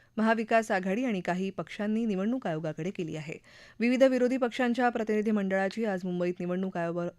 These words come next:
आयोगाबरोबर चर्चा झाली. त्यानंतर विरोधी पक्षाच्या नेत्यांनी वार्ताहर परिषदेत ही माहिती दिली.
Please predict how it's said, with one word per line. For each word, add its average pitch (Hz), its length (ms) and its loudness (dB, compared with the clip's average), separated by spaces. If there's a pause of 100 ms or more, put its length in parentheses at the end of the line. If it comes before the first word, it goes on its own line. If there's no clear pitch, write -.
आयोगाबरोबर 185 640 -2
चर्चा 175 320 -6
झाली. 190 220 -2 (320)
त्यानंतर 190 480 2 (280)
विरोधी 233 280 2
पक्षाच्या 226 440 -2
नेत्यांनी 190 400 -2
वार्ताहर 208 480 -2
परिषदेत 165 420 -6 (100)
ही 202 60 -4
माहिती 170 280 -4
दिली. 165 180 -10